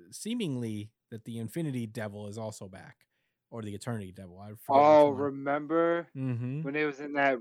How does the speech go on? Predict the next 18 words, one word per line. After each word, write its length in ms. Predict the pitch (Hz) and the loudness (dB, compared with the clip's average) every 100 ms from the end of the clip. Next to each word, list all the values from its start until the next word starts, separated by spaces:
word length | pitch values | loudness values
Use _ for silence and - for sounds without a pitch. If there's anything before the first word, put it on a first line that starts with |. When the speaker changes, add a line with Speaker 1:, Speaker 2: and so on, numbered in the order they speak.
| 110 | -2
Speaker 2:
room 380 | 139 143 151 | -2 -2 -4
for 240 | 147 - 139 | -6 -4 -2
mad 540 | 135 135 143 143 123 | 2 2 4 4 2
lo-, 200 | 127 143 | 2 2
yo, 420 | 135 131 143 139 131 | 6 8 8 8 4
they, 280 | 127 123 131 | 2 0 -2
he 260 | 139 131 113 | -2 -2 -4
chainsawed 640 | - - 135 131 135 127 | -6 2 2 4 6 6
him 180 | 131 123 | 6 2
in 80 | 120 | 0
the 100 | 110 | 0
elevator 480 | 107 123 120 123 120 | 2 4 6 6 4
room 280 | 117 120 120 | 2 0 0
or 60 | |
something 260 | - 123 117 | -2 -4 0
like 200 | 120 123 | 0 2
that? 240 | 123 117 117 | 2 2 2
Speaker 1:
Mm-hmm. 200 | 127 | -4